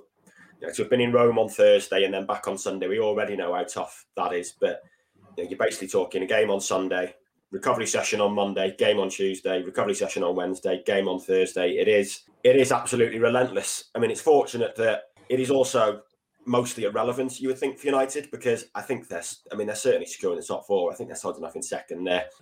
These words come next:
they're four points ahead of Leicester. And I guess if you're gonna play a strong team against anyone, maybe you play it against Leicester next week and, and you beat them, and I think that secures second. And, you know, I think Solskjaer's right that given everything that's happened this season, it is relentless. The, the scenes are more, I, I've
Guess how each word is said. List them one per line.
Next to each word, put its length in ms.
they're 100
four 280
points 240
ahead 200
of 100
Leicester. 440
And 400
I 60
guess 580
if 180
you're 60
gonna 180
play 120
a 40
strong 240
team 160
against 240
anyone, 300
maybe 180
you 60
play 240
it 80
against 240
Leicester 300
next 200
week 220
and, 180
and 100
you 100
beat 180
them, 140
and 80
I 40
think 160
that 100
secures 600
second. 560
And, 200
you 60
know, 60
I 80
think 240
Solskjaer's 420
right 200
that 120
given 200
everything 180
that's 140
happened 260
this 160
season, 420
it 140
is 380
relentless. 840
The, 100
the 140
scenes 340
are 60
more, 420
I, 120
I've 140